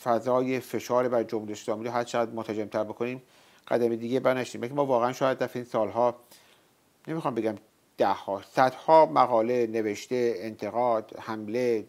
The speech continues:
با غرض، بی غرض، محترمانه، غیر محترمانه انجام داده برای ما، ولی ما هیچ وقت یه، یک دونه‌شو پاسخ ندادیم،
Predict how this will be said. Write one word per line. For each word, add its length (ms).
با 160
غرض، 420
بی 180
غرض، 460
محترمانه، 760
غیر 280
محترمانه 500
انجام 340
داده 100
برای 300
ما، 180
ولی 100
ما 100
هیچ 300
وقت 100
یه، 320
یک 300
دونه‌شو 220
پاسخ 380
ندادیم، 380